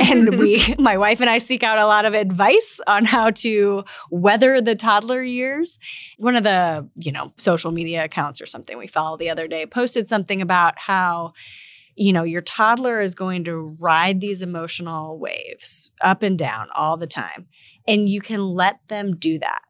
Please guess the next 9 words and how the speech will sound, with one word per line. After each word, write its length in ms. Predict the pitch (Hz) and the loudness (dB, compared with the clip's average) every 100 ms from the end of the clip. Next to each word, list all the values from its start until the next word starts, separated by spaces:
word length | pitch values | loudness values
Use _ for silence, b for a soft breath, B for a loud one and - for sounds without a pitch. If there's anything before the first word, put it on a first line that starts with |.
| _ | _
You 140 | 190 | -10
don't 380 | 160 185 175 185 | -4 0 0 -2
need 200 | 190 180 | -4 -4
to 80 | 180 | -6
control 600 | - 160 - - 180 175 | -6 -6 -6 -2 -2 -2
it 240 | 175 170 - | -6 -6 -6
or 200 | 165 - | -12 -8
stop 520 | - - 175 160 - | -8 -2 0 0 -2
it 260 | 170 156 | -6 -6